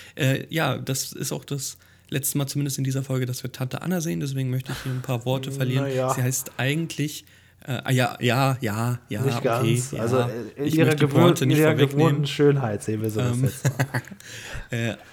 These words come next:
Speaker 1: Anemone oder Anemone, wie nennt sich das eigentlich?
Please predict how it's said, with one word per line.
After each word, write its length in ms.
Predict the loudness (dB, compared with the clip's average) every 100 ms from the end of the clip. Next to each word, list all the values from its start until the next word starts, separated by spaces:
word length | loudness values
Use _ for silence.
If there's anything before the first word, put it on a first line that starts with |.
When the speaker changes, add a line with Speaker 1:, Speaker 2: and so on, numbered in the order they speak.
| -16
Speaker 1:
Anemone 880 | -6 -2 0 0 0 0 -2 -4 -4 -4
oder 260 | -4 -4
Anemone, 560 | -4 -2 0 0 -2 0
wie 80 | 0
nennt 240 | 0 -2
sich 160 | -6 -10
das 220 | -10 -8
eigentlich? 400 | -6 -4 -6 -8